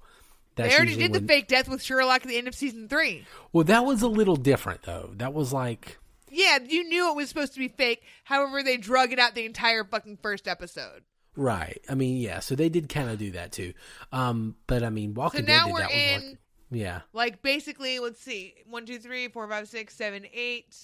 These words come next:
Speaker 2: nine, ten, like, eleven movies basically in, and we find out there's a long lost sibling.
Speaker 1: Yeah. And how, like, how does Sherlock not
Speaker 2: Okay.
Speaker 1: figure this shit out?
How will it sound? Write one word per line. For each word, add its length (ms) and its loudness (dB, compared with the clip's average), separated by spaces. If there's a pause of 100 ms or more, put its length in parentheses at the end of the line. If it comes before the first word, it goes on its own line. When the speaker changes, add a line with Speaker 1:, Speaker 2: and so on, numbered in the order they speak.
(140)
Speaker 2:
nine, 240 -12
ten, 500 -6 (520)
like, 240 -6
eleven 720 -2
movies 520 0
basically 520 0
in, 320 -6
and 120 -4
we 120 -2
find 260 0
out 100 2
there's 140 2
a 80 0
long 300 -2
lost 320 -4
sibling. 580 -8 (760)
Speaker 1:
Yeah. 340 -12 (760)
And 160 4
how, 160 0
like, 200 -2
how 100 -2
does 100 -4
Sherlock 220 6
not 20 0
Speaker 2:
Okay. 340 8
Speaker 1:
figure 160 2
this 160 -8
shit 220 -6
out? 200 -8